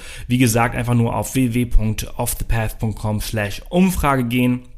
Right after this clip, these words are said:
Und dann kommt ihr auf diese, äh, Umfrage, äh, und könnt diese ausfüllen und, äh, ja, habt dann die Chance,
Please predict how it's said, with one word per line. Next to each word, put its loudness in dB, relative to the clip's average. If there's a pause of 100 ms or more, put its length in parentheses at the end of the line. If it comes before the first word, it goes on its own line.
(640)
Und 0
dann 4
kommt 2
ihr -2
auf -8
diese, -2 (340)
äh, 0 (120)
Umfrage, 0 (360)
äh, -4
und -2
könnt -4
diese -6
ausfüllen -4
und, -4
äh, -2
ja, -4 (520)
habt -4
dann 0
die 0
Chance, -2